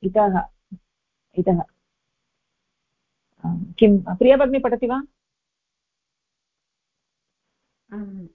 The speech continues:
Speaker 2: नमस्कारः भगिनी।
Speaker 1: नमस्कारः।
Speaker 2: क्रमेण सस्यस्य सूक्ष्ममात्मानं स्थूलीकृत्य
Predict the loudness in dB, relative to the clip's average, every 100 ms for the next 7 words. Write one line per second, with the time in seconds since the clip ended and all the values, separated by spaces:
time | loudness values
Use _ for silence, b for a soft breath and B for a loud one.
0 | _ -20 -18 -18 -18 -20 -18 -20 -18 -20
1 | -20 -20 -20 _ _ _ -8 -4 -4 -4
2 | -10 -10 -10 -12 -14 _ _ _ _ _
3 | _ _ _ _ -10 -6 -2 0 2 2
4 | 0 -4 -6 -2 -4 0 0 0 -4 -8
5 | -6 -4 -4 0 2 2 0 -2 -2 -2
6 | -2 -4 -4 -8 b b -14 -2 4 6
7 | 6 6 4 2 0 -4 -4 -8 -10 -8